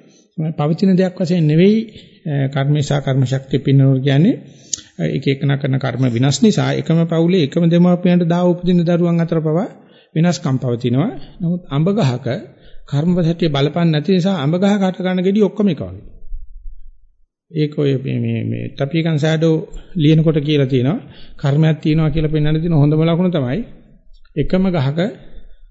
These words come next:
බඩ් කරලා ගත්ත අඹ ගහක ඔක්කොම ගෙඩියක වගේ.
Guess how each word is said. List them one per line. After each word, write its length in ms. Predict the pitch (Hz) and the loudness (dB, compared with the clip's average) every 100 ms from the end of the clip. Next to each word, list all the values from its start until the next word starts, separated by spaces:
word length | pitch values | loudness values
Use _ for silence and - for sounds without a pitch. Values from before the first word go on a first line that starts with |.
| - | -10
බඩ් 220 | 139 135 | -6 -4
කරලා 220 | 139 147 | -2 -2
ගත්ත 200 | 143 143 | -2 -4
අඹ 160 | 131 135 | -4 -2
ගහක 320 | 143 151 127 165 - - _ - | 0 -2 -2 -6 -10 -20 _ -8
ඔක්කොම 300 | 160 - 226 | -4 2 4
ගෙඩියක 360 | 202 131 117 - | 4 2 0 -4
වගේ. 260 | - 95 | -6 -10